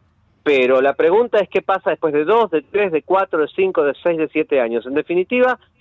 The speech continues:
es un sueldo bueno, pero de mediano abajo. Y los docentes quieren, eh, progresar en su profesión, quieren dedicarse de lleno a su profesión,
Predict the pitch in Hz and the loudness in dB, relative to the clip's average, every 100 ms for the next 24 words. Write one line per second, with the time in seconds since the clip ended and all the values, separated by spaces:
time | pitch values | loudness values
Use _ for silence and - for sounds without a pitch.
0 | _ - 196 220 196 180 214 202 156 127 | _ -2 0 0 0 2 2 2 2 0
1 | - _ _ _ 160 208 247 226 226 254 | 0 _ _ _ -2 2 4 4 2 0
2 | 254 _ _ _ 214 220 240 247 - 175 | -4 _ _ _ 2 4 4 2 0 0
3 | 175 170 175 175 185 175 190 196 - 131 | 2 2 4 2 2 4 4 2 0 -2
4 | 123 131 156 190 - 262 262 285 - 185 | -2 0 0 0 2 2 0 -4 0 0
5 | 185 247 254 - 156 151 143 135 127 123 | 2 0 -2 -2 0 2 2 0 0 0
6 | 123 120 - 156 151 156 135 175 190 190 | 0 -2 -2 0 2 0 0 0 0 -2
7 | - 156 147 - 127 151 185 233 - 170 | -4 -4 -4 -6 -8 -2 0 0 0 -2
8 | 156 139 143 160 160 - 139 131 180 202 | 0 -2 -2 -2 -2 -2 -2 -2 0 2
9 | 226 220 214 208 202 - 214 226 | 0 -2 -4 -4 -6 -2 0 0